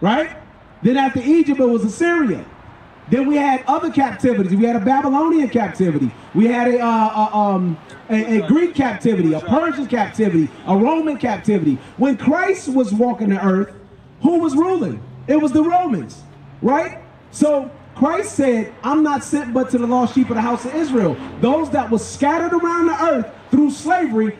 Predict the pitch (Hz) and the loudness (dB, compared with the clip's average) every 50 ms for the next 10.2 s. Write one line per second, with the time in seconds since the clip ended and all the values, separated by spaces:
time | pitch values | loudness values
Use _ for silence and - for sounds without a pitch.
0 | - - 277 262 - - 226 311 311 311 262 226 254 262 262 262 - 262 254 220 | -2 0 0 0 0 0 0 0 2 2 2 2 2 0 -2 0 -2 -2 -2 -2
1 | - - 294 302 320 349 320 269 262 180 131 101 - - - - - - - - | 0 0 0 2 2 2 2 0 0 -2 -4 -6 -12 -16 -20 -20 -20 -20 -20 -20
2 | - - - - - - - - - - - - 208 247 226 269 294 330 339 381 | -20 -20 -20 -20 -20 -20 -20 -20 -20 -20 -4 0 0 0 2 2 0 0 0 -4
3 | 403 - - - - 330 339 339 320 294 - 262 - 165 285 294 285 - 294 285 | -6 -12 -16 -18 -16 -14 -14 -14 -14 -16 -18 -12 -4 -2 -2 -2 -2 -4 -6 -6
4 | 277 - 294 277 262 277 302 320 320 285 240 285 302 294 269 - 262 226 254 320 | -6 -4 -2 -2 0 0 0 0 0 -2 -2 -2 -4 -4 -4 -2 -2 0 0 0
5 | 370 370 349 302 247 247 262 349 359 320 285 294 294 - 285 269 285 294 277 254 | 0 0 0 2 2 4 4 2 2 2 2 0 0 -2 0 2 2 4 4 4
6 | 311 302 294 311 320 330 359 381 403 392 349 - 113 - - - - - - 302 | 2 2 4 4 4 4 2 2 0 0 -2 -2 -8 -12 -16 -20 -8 0 2 2
7 | 339 330 311 311 302 - 269 277 269 311 339 339 311 269 247 247 285 302 302 - | 2 2 0 -2 -4 -4 -2 0 0 0 0 0 0 0 2 2 2 2 4 2
8 | 277 302 320 339 320 294 277 269 262 226 208 262 269 269 247 - - - 349 349 | 0 0 2 0 -2 0 0 0 0 0 0 0 0 0 0 -2 -2 -2 0 0
9 | 233 - - - - - - - - - - - - - - - - - - 202 | 0 0 -4 -12 -20 -20 -20 -20 -20 -20 -20 -20 -20 -20 -20 -20 -20 -4 0 2
10 | 247 285 339 - | 2 2 0 -2